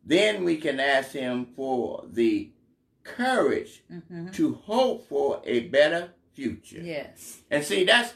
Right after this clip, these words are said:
Speaker 1: that's what, uh, twelve step program's about. A better future. And our future has grown humongously.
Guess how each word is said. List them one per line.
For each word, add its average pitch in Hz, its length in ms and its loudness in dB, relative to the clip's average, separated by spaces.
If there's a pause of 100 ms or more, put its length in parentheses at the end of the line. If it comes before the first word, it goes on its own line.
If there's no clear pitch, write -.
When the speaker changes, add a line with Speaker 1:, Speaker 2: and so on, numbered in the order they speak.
(260)
Speaker 1:
that's 247 240 -2
what, - 360 0 (360)
uh, 139 400 0 (300)
twelve 196 300 2
step - 280 -4
program's 139 540 -4
about. 113 460 -6 (720)
A 98 80 -4
better 127 340 2 (140)
future. 98 400 -10 (840)
And 110 140 6
our 143 240 4
future 151 440 -8
has 98 280 -6 (640)
grown 120 580 0 (500)
humongously. 107 920 -2